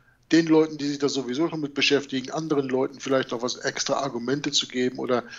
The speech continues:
Fragen aufzuwerfen. Äh, wisst ihr, wenn man über solche Dinge spricht wie Kennedy, dann erreicht man viel mehr damit, wenn man den Menschen Fragen stellt,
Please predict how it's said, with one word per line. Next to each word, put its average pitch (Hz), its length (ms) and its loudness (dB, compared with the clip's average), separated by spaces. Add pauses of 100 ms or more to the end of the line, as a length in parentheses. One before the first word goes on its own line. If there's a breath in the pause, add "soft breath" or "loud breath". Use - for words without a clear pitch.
(160 loud breath)
Fragen 160 540 2
aufzuwerfen. 123 840 -2 (360 soft breath)
Äh, 135 340 -4
wisst 147 220 -2
ihr, 135 220 4 (140)
wenn 160 120 0
man 190 120 -4
über 165 120 0
solche 147 240 -2
Dinge 143 220 0
spricht - 380 -4
wie 123 80 -14
Kennedy, 127 540 -6 (640 loud breath)
dann 127 340 -2 (460)
erreicht 143 440 2
man 139 140 -6
viel 165 260 0
mehr 151 180 2
damit, 127 300 -2
wenn 127 80 -6
man 120 140 -4
den 117 160 -6
Menschen 123 320 -4
Fragen 143 440 0
stellt, 117 460 -2